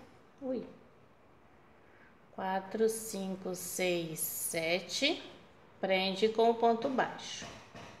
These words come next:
Cinco correntes.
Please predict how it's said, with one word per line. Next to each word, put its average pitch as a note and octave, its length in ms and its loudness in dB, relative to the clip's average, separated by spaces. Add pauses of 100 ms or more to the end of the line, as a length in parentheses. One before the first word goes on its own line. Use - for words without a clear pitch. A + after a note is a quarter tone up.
(800)
Cinco F#3 720 0 (100)
correntes. E3+ 1080 0